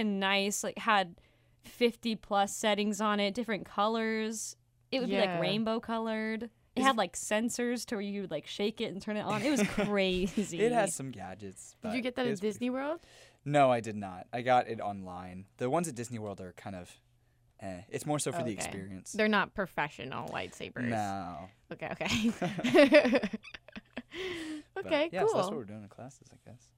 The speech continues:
Speaker 1: Yeah, and then just, of course, like, we have dance classes and
Speaker 2: Yeah.
Speaker 1: we, ballet, tap, jazz, there's hip hop. There's a lot of,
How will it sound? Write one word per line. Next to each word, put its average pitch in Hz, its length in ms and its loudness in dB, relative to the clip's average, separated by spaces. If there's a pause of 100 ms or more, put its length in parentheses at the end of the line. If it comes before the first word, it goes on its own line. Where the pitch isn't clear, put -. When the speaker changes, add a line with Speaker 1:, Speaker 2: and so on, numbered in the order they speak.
(100)
Speaker 1:
Yeah, 294 340 -6
and 233 120 0
then 247 140 2
just, 269 160 -4
of 285 60 -8
course, - 220 -8
like, 226 100 -12
we 226 60 -6
have 208 100 -8
dance 156 240 -10
classes - 520 -14
and 151 260 -14 (400)
Speaker 2:
Yeah. - 160 -10 (240)
Speaker 1:
we, 180 180 -10 (300)
ballet, 175 640 -4
tap, 170 460 -6 (200)
jazz, 170 880 -4 (640)
there's - 140 -10
hip - 160 -8
hop. 175 260 -6 (580)
There's 311 100 -6
a 320 40 -4
lot 202 120 0
of, - 140 -4